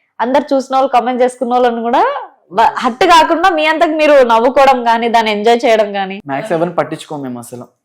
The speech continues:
Speaker 1: మ్మ్.
Speaker 2: ఏదో కొంచెం, అంటే కొంచెం, ఆ, ప్రొఫెషన్ వాటికి వెళ్ళినప్పుడు కొంచెం నీట్‌గా వెళ్తాం.
Speaker 1: ఓకే. ఇప్పుడు ఈ కమ్యూనిటీలో ట్రాన్స్ వాళ్ళు ఉంటారు కదా,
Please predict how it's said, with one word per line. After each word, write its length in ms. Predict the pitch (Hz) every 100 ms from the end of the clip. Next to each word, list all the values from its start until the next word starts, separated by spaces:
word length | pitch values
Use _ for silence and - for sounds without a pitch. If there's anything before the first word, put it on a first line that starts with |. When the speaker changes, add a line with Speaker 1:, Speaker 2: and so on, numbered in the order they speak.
| _ _
Speaker 1:
మ్మ్. 560 | 220 208 190 _ _ 147
Speaker 2:
ఏదో 120 | 170
కొంచెం, 520 | 202 170 160 - 175 - _
అంటే 220 | 170 156 190
కొంచెం, 520 | - 143 139 151 143 _ _ _ _ 101 -
ఆ, 360 | 135 127 123 123 - _
ప్రొఫెషన్ 600 | - 135 160 160 156 147
వాటికి 260 | 139 131 -
వెళ్ళినప్పుడు 500 | 127 127 - 190 254 _
కొంచెం 340 | 135 131 139
నీట్‌గా 240 | 131 127 127
వెళ్తాం. 320 | 113 104 _ _ _ - 202
Speaker 1:
ఓకే. 220 | 180 170 _ _ _ _
ఇప్పుడు 200 | 214 240 311 320 240 185 - -
ఈ 80 | 220
కమ్యూనిటీలో 640 | 226 220 254 262 262 269
ట్రాన్స్ 440 | 254 220 208 220
వాళ్ళు 440 | 226 226 214 202 226
ఉంటారు 400 | 226 214 202 180
కదా, 220 | 170 170